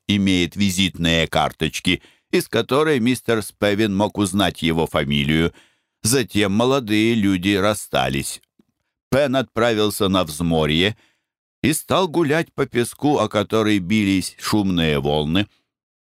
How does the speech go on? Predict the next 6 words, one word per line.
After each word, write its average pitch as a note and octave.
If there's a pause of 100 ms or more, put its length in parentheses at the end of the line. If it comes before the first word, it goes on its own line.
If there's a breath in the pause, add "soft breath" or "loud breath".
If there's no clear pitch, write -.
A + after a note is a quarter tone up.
(260)
Перед F#2
ним D#3
расстилалось A2
безбрежное E2+
светлое C#2+
море. D2